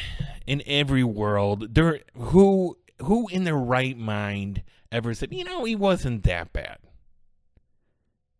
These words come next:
You know, he wasn't that bad. He really <laughs> wasn't that bad. No, he was. He really was. I mean, it's just like, you know, he was.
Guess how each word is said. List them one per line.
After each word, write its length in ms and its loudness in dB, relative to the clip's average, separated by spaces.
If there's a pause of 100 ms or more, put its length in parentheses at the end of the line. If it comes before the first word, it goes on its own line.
(300)
You 80 -6
know, 240 -4 (1300)
he 160 -4
wasn't 320 0
that 160 0
bad. 320 -2 (400)
He 140 -4
really 260 0
<laughs> 80 -2
wasn't 280 -8
that 180 -6
bad. 320 -6 (600)
No, 240 -2
he 80 0
was. 540 0
He 140 0
really 260 4
was. 320 0
I 80 -6
mean, 220 -2
it's 120 -8
just 280 -8
like, 420 -8 (880)
you 180 -6
know, 280 -2 (1500)
he 120 2
was. 500 -2